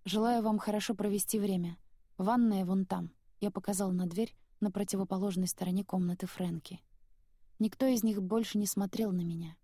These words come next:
и я вышел из комнаты и медленно закрыл за собой дверь. Когда я шел в свою комнату, до меня опять донесся их смех.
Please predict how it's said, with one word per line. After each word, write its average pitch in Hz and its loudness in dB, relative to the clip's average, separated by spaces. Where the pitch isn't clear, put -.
и 196 -2
я 190 2
вышел 190 -4
из 170 -6
комнаты 214 2
и 208 2
медленно 233 4
закрыл 190 -2
за 185 -4
собой 185 -2
дверь. 175 -6
Когда 190 0
я 196 2
шел 208 -2
в - -8
свою 180 0
комнату, 196 -2
до 196 0
меня 202 2
опять 185 -2
донесся 196 0
их 190 -4
смех. - -4